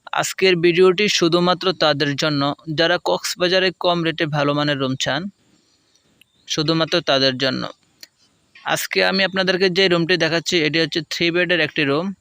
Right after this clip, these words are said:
অবশ্যই আপনারা আমাদের কাছে কাপল রুম এবং ডাবল বেডরুম, থ্রি বেডরুম,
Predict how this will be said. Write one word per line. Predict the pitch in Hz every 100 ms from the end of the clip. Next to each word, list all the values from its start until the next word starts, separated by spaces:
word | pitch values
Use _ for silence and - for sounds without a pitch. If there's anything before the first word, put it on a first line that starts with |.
| _ _ - - _
অবশ্যই | 156 156 160 185
আপনারা | 175 175 170 170
আমাদের | 165 165 165
কাছে | 170 170 -
কাপল | - 135 160 160
রুম | 151 143 139 - _ _ _ _ _ _ _
এবং | - 139 151
ডাবল | 139 135 147
বেডরুম, | 147 151 147 147 156 156
থ্রি | - 151
বেডরুম, | 147 147 131 131